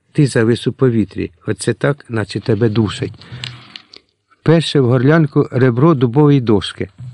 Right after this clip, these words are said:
І навіть не біль, про який забуваєш через дві-три секунди, а найперш тільки те, що ти не здатен сказати й слова. Люди добрі, в петлі не сила вхопити жодного ковтка повітря.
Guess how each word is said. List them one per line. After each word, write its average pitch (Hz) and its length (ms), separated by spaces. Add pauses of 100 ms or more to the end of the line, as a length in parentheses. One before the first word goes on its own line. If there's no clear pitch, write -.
(100)
І 127 120
навіть 156 400
не 131 120
біль, 123 320 (300)
про 131 120
який 123 340
забуваєш 123 600
через 113 260 (120)
дві-три 120 320
секунди, 101 560 (420)
а 127 120
найперш 123 520
тільки 123 380
те, 156 280 (220)
що - 240
ти 139 160
не 120 140
здатен 135 460
сказати 127 480
й 123 40
слова. 95 420 (760)
Люди 156 260
добрі, 104 380
в - 260
петлі 143 340
не 147 140
сила 151 420 (180)
вхопити 131 540
жодного 135 520
ковтка 123 400
повітря. 104 540